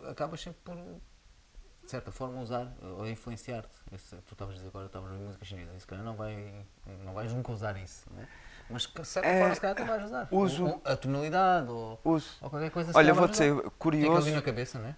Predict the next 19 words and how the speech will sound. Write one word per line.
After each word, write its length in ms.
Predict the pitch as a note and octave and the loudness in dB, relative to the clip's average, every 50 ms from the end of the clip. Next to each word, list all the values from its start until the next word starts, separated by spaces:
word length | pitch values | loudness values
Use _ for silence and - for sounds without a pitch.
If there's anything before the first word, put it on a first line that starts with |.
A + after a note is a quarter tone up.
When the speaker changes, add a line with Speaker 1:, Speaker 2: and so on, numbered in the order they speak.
| - - - | -14 -14 -4
Speaker 2:
curioso 380 | - D3 D3 D#3 E3 E3+ D#3+ | 0 4 6 8 8 8 6
estás 240 | - - D3+ D3 C3 | 6 6 6 6 6
a 60 | C#3+ | 4
perguntar 560 | C3+ - B2+ B2 B2+ B2+ B2 - A2+ G#2+ F#2+ F#2+ | 2 2 0 0 0 0 2 4 6 6 6 4
isso, 260 | G2+ G2+ - - - - | 0 -4 -4 -8 -10 -8
porque, 460 | - A#2+ A#2 - - - C3 B2 A#2 G#2 - - - - - - - - - - - - - - - - | -6 -6 -6 -6 -4 -2 0 0 0 -2 -6 -12 -20 -20 -20 -20 -20 -20 -20 -20 -20 -20 -20 -14 -4 -2
ah, 400 | - A2 A#2 A#2 A#2 A2+ A2 G2+ F#2 - - - - - - - - - - - - - - - - - - - - - - - - - - - - - | 2 4 4 4 4 4 2 -2 -6 -12 -18 -20 -20 -20 -20 -20 -20 -20 -20 -20 -20 -20 -20 -20 -20 -20 -20 -20 -20 -20 -20 -20 -20 -20 -20 -20 -10 -6
eu 160 | - G#2+ A#2+ C#3 | -2 2 4 6
esse 180 | C#3+ - - | 6 6 6
tema, 360 | - - A#2+ A2 A2+ A#2 C3 - - - - - - - - | 6 4 2 2 2 0 -4 -6 -8 -16 -20 -20 -20 -12 -6
logo 360 | - A#2+ B2+ D3+ F3 F#3 D#3+ D3 | -2 6 12 12 12 12 12 10
a 60 | C#3+ | 6
seguir 400 | - - - - G#2 A2 A2 A#2 | 4 2 -2 -2 -2 -2 0 2
a 60 | A2 | 2
esse 240 | G#2+ G#2+ - - - | 0 0 0 -2 -4
filme, 260 | - - G#2+ A2+ A2 A2 - - - - - - - - - - - - - - - - - - - - - - - | -6 -6 -6 -6 -8 -10 -14 -20 -20 -20 -20 -20 -20 -20 -20 -20 -20 -20 -20 -20 -20 -20 -20 -18 -20 -20 -20 -20 -8
gravei 300 | - - A#2+ A#2+ G#2+ B2+ | 0 2 2 4 6 6
uma 180 | C3 B2 B2 A#2+ | 6 6 4 2
cena 480 | A2+ - - G#2+ G2+ G2 G2+ G#2+ A2+ | 2 2 2 2 2 2 0 -4 -8